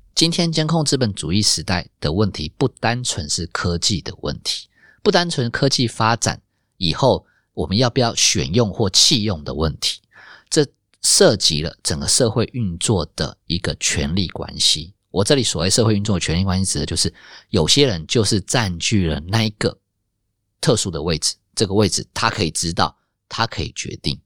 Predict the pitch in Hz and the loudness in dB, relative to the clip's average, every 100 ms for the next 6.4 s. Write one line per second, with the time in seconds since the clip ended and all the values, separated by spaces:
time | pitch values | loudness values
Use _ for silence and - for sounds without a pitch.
0 | _ _ _ _ - 104 90 - 101 87 | _ _ _ _ -8 -6 -6 -4 -2 -2
1 | 73 78 87 - - 71 80 78 - - | -4 -4 -2 0 2 2 0 -2 -4 -8
2 | - - - _ _ _ - - - - | -8 -10 -10 _ _ _ -20 -20 -20 -20
3 | _ 202 196 220 202 202 196 135 90 - | _ 0 4 2 2 2 2 2 -4 -12
4 | _ _ _ - 147 104 147 101 113 - | _ _ _ 0 2 2 0 0 -2 -4
5 | 87 107 95 95 98 104 120 92 80 87 | -2 -2 0 0 0 -2 -2 -2 -4 -4
6 | 82 87 90 73 | -4 -2 -2 -2